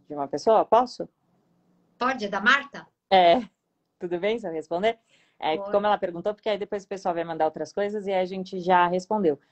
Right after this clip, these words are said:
Speaker 1: É, Marta, a resposta é não, psicólogo não pode, tá? Marta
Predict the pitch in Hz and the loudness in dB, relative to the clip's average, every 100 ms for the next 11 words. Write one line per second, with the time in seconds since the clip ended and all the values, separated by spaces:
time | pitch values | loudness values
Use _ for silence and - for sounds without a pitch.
0 | _ _ 160 165 165 190 190 185 180 180 | _ _ -2 0 0 2 2 0 -4 -2
1 | 202 196 254 254 202 240 240 233 226 202 | -2 0 -2 -2 -2 -4 -8 -10 0 2
2 | 202 196 202 247 180 160 160 - 170 185 | 2 -2 -4 0 2 2 0 -2 -2 -2
3 | 180 185 | -4 -4